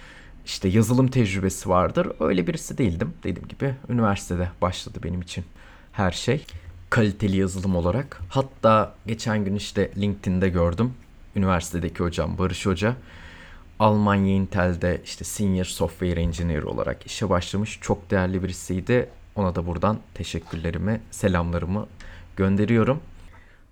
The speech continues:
Nasıl I O S'e başladın derseniz de üniversite zamanında aklıma bir proje gelmişti ve onu hayata geçirmek istemiştim. O sırada da işte üniversitede Android ile ilgilenen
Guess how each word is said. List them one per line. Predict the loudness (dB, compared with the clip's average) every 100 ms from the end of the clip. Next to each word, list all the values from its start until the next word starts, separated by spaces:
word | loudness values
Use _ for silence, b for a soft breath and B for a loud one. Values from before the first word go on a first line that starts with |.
| 0
Nasıl | 4 4 4 2 4
I | 4 4
O |
S'e | 0 0
başladın | 2 0 -2 0 0 2
derseniz | 0 0 -2 -2 -4 0
de | 0 0 -4
üniversite | -2 2 2 2 -2
zamanında | 0 0 0 2
aklıma | 0 0 0 2
bir | 0
proje | 0 0 2 0
gelmişti | 0 -2 -6 -4 6
ve | 6
onu | 6 4 4 4
hayata | 4 2 0
geçirmek | -4 -4 -4 -6 -8
istemiştim. | -10 -8 -8 -6 -6 -4
O | -6
sırada | 0 0 2 0
da | 0
işte | -2 0
üniversitede | 2 2 0 -2 -2
Android | 0 0 2 0 0
ile | -4
ilgilenen | -2 -2 0 -2